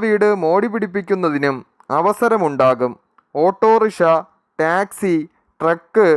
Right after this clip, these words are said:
സ്കൂൾ വാഹനങ്ങൾ എന്നിവ കൈകാര്യം ചെയ്യുന്നവർക്ക് ധനലാഭവും സാമ്പത്തിക നേട്ടങ്ങളും അനുഭവമാകും.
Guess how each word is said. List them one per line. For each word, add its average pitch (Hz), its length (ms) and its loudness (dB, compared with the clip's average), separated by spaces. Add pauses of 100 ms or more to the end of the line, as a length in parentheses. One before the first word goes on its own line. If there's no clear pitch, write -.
(360)
സ്കൂൾ 208 280 0 (120)
വാഹനങ്ങൾ 170 600 0 (460)
എന്നിവ 208 240 -4 (140)
കൈകാര്യം 202 580 0
ചെയ്യുന്നവർക്ക് 151 680 0 (460)
ധനലാഭവും 170 880 0 (480)
സാമ്പത്തിക 208 580 -2 (120)
നേട്ടങ്ങളും 147 600 -2 (500)
അനുഭവമാകും. 156 800 0